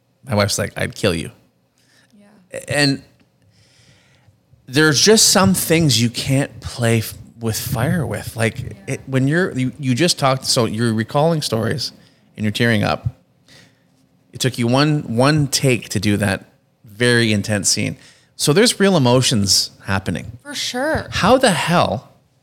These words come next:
Speaker 2: <laughs>
Speaker 1: do you be in a relationship and do a scene with an attractive person and spend six months on a shoot and have a romantic plot? How do you come away from that unscathed?
Speaker 2: Sometimes you don't.
Speaker 1: Oh, man.
Speaker 2: But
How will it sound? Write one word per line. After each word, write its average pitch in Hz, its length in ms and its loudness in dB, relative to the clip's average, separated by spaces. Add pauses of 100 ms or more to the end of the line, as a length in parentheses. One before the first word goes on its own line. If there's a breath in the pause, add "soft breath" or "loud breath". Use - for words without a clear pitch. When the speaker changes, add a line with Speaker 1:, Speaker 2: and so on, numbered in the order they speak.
(140)
Speaker 2:
<laughs> 220 420 -2
Speaker 1:
do 151 100 4
you 175 120 6
be 175 160 2
in 165 80 2
a 156 40 2
relationship 135 760 2
and 113 160 2
do 131 140 2
a 123 40 4
scene 135 320 2
with 120 140 0
an 101 100 0
attractive 110 500 -2
person 165 500 0 (180)
and 110 160 -2
spend 104 400 0
six - 320 0
months 151 220 -2
on 147 80 0
a 151 40 0
shoot - 360 -2 (1080)
and 147 140 4
have 165 160 4
a 170 60 0
romantic 147 880 2 (400)
plot? - 440 0 (540)
How 240 320 4
do 254 100 4
you 202 160 4
come 170 220 0
away 160 240 4
from 139 220 -2
that 101 240 0
unscathed? 147 680 -4 (500)
Speaker 2:
Sometimes 220 640 -4
you 240 80 -2
don't. 262 480 0
Speaker 1:
Oh, 139 360 2
man. 110 600 2
Speaker 2:
But 254 500 0